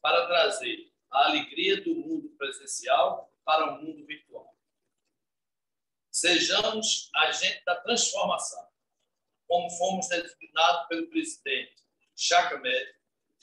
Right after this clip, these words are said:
para dar continuidade às atividades rotárias, com muito entusiasmo, e servir para transformar vidas.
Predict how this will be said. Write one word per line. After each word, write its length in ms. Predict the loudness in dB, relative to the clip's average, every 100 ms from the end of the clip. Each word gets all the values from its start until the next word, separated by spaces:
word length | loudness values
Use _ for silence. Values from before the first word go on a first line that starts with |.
| _ _ _ 0
para 220 | 2 4
dar 260 | 4 2 2
continuidade 960 | -4 -4 -4 -4 -2 2 2 2 -4 -2
às 160 | 0 0
atividades 680 | -4 -8 -4 0 0 0
rotárias, 800 | -2 0 2 2 0 -6 -18 -20 _ _ _ _ _ _ -6
com 140 | -6 -4
muito 260 | -6 -4
entusiasmo, 680 | -4 -4 -8 -8 -10 -12 _ _ _ _ _ _ -8
e 100 | -2
servir 560 | 0 2 0 -2 -4
para 200 | -2 -2 -4
transformar 600 | -6 -6 -6 -4 -4 -6
vidas. 420 | _ _ -20